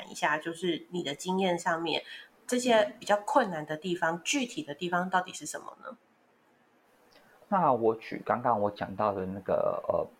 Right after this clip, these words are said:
Speaker 2: 台湾百年音乐歌曲的这个案例来说啊，其中最困难的就是授权来源不明，然后再来是授权来源他没有就是授权的，再行授权的能力。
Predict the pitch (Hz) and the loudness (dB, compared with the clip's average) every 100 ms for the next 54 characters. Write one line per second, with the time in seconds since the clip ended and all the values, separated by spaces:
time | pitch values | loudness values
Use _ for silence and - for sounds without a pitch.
0 | _ - 110 113 127 98 92 90 110 117 | _ -2 2 2 2 -2 -2 -8 -6 -4
1 | 110 104 101 - - 76 - - 92 - | 0 2 2 0 -4 -2 0 -2 -6 -2
2 | 104 95 98 - - - - - - - | -2 0 -2 -2 -4 -4 -4 -4 -8 -18
3 | - _ - 170 220 214 196 131 - 147 | -20 _ -2 0 0 0 2 2 2 0
4 | 107 92 95 95 - 113 - 165 117 - | 0 0 0 -2 -4 -6 0 4 4 2
5 | 95 90 92 90 95 113 95 - - _ | 0 2 0 -2 0 0 0 -6 -14 _
6 | _ _ _ 107 117 135 107 87 - - | _ _ _ -2 0 4 4 2 -4 2
7 | 185 139 - 101 95 95 98 95 - 123 | 4 4 2 -2 0 2 2 0 0 -2
8 | 120 104 101 92 - _ _ _ _ 104 | -2 -2 -2 -2 -6 _ _ _ _ -6
9 | - 104 87 - - - - 117 - - | -2 -2 -2 -4 -8 -2 2 2 0 0
10 | - - - _ _ _ _ - 147 117 | 0 0 -8 _ _ _ _ 0 0 0
11 | 98 95 107 - - - - - - - | -6 -4 -2 -2 -4 -6 -4 -6 -6 -8